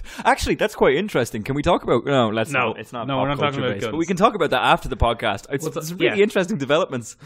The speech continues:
Speaker 2: Or we can talk about guns the
Speaker 1: Um,
Speaker 2: next time a new Punisher series comes out.
Speaker 1: Yeah. Okay. Cool. Let's, let's do an, a, a, an N R A special.
Speaker 2: <laughs>
Speaker 1: Um,
Speaker 2: Benjamin.
Speaker 1: Yeah.
Speaker 2: What happened to Kevin
Speaker 1: Yes.
Speaker 2: Smith?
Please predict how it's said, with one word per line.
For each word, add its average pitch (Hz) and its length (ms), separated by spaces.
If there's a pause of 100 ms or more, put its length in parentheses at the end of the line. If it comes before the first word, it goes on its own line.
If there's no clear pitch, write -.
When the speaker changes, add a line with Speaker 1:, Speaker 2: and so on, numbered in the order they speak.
Speaker 2:
Or 160 140
we 160 80
can 160 100
talk 175 160
about 160 240
guns 143 260
the 131 100
Speaker 1:
Um, 127 40
Speaker 2:
next 139 200
time 139 120
a 127 60
new 131 160
Punisher 135 400
series 110 360
comes 104 240
out. 101 180 (1160)
Speaker 1:
Yeah. 170 360
Okay. 131 340
Cool. 113 360
Let's, 117 220
let's 117 140
do 113 120
an, 104 80
a, 107 340
a, 107 140 (120)
an 110 60
N 123 160
R 113 140
A 113 120
special. 110 520 (180)
Speaker 2:
<laughs> - 160
Speaker 1:
Um, 113 880
Speaker 2:
Benjamin. 254 540 (260)
Speaker 1:
Yeah. 143 200 (360)
Speaker 2:
What 269 140
happened 175 240
to 196 80
Kevin 147 240
Speaker 1:
Yes. 196 100
Speaker 2:
Smith? - 400